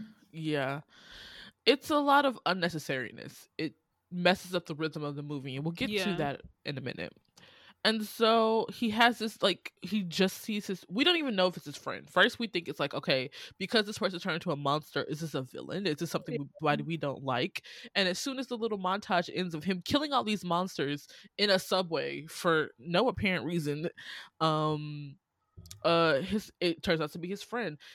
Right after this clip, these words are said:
Speaker 1: And his friend is telling him, "Hey, there's this great expensive ass condo that's being discounted on the market, but I don't have all the money to get it. You should, you know, come, you know, do this with me." He's like, you know, he's like,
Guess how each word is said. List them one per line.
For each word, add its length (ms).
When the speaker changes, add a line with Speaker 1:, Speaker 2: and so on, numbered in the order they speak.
Speaker 1:
And 80
his 100
friend 160
is 80
telling 240
him, 100
"Hey, 340
there's 340
this 360
great 580
expensive 560
ass 280
condo 640
that's 240
being 280
discounted 420
on 100
the 80
market, 680
but 320
I 60
don't 100
have 180
all 120
the 100
money 240
to 80
get 260
it. 320
You 120
should, 240
you 100
know, 320
come, 360
you 80
know, 120
do 180
this 220
with 200
me." 320
He's 200
like, 260
you 140
know, 140
he's 180
like, 120